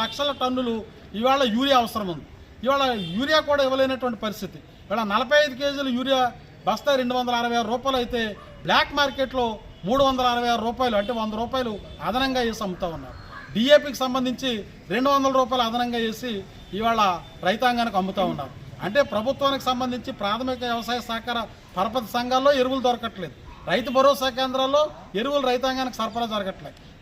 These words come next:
బయట వ్యాపారస్తుల దగ్గర ఇవాళ ఎరువులు వస్తూ ఉన్నాయంటే ఇవాళ కూటమి ప్రభుత్వం యొక్క వైఫల్యం కాకపోతే, ఇవాళ ఎరువులను పక్కదారి పట్టించకపోతే బయట ఇవాళ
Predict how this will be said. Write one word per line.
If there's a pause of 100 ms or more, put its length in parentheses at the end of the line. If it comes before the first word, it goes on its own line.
బయట (140)
వ్యాపారస్తుల
దగ్గర
ఇవాళ
ఎరువులు
వస్తూ
ఉన్నాయంటే (380)
ఇవాళ (100)
కూటమి
ప్రభుత్వం
యొక్క (100)
వైఫల్యం
కాకపోతే, (460)
ఇవాళ (100)
ఎరువులను
పక్కదారి
పట్టించకపోతే (420)
బయట (100)
ఇవాళ